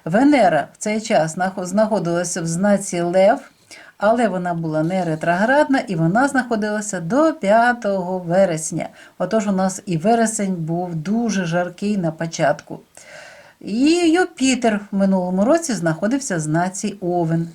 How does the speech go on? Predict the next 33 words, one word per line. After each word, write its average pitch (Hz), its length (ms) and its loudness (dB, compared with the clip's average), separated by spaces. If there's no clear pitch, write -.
Зараз 214 520 0
він, 180 300 -2
як 156 200 -4
бачите, 220 600 -2
в 160 60 -10
знаці 160 640 -6
зовсім 160 480 -6
іншому. 165 500 -4
Що 220 120 -4
ж, 190 60 0
давайте, 190 420 0
е, 170 80 -2
спочатку 175 600 -2
тепер 160 440 -2
розглянемо 185 840 2
по 170 240 0
вс-, - 320 -10
всі 165 220 -6
планети, 214 720 0
і 156 100 -6
не 151 140 -2
тільки 240 360 -2
планети, 202 640 2
у 151 40 -6
нас 147 520 -4
сонечко, 175 840 -6
це - 240 -6
світило. 220 640 0
Отож, 226 280 -2
світило 220 480 2
наше 202 420 2
буде, 180 580 -2
е, 160 200 -6